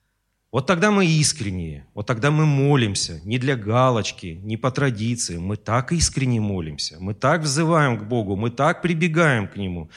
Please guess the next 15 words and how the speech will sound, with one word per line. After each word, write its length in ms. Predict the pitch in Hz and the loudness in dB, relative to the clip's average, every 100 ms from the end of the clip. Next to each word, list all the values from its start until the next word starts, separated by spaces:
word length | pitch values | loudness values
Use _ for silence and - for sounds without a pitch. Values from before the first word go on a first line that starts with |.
| - - | -14 -2
нам 180 | 139 | -2
так 240 | - 180 185 | 2 0 2
нужна 400 | 202 160 190 160 | 0 2 2 2
Его 200 | 113 117 | 2 -2
помощь. 560 | - 113 85 76 - _ _ _ _ _ _ _ _ _ _ _ _ _ _ _ - | -2 -2 -4 -8 -14 _ _ _ _ _ _ _ _ _ _ _ _ _ _ _ -8
Но 100 | 113 | -6
так 240 | 156 131 | -4 -4
мы 120 | 120 | -4
устроены, 500 | 107 - 120 113 82 | -4 -6 -6 -6 -6
вот 120 | 76 | -10
такие 300 | - - 127 | -14 -16 -12
мы 160 | 107 107 | -6 -4
люди, 440 | 107 95 76 71 _ | -4 -6 -10 -20 _
все 320 | - - 127 | -6 -4 -4
люди. 420 | 92 110 76 - | -4 -6 -8 -16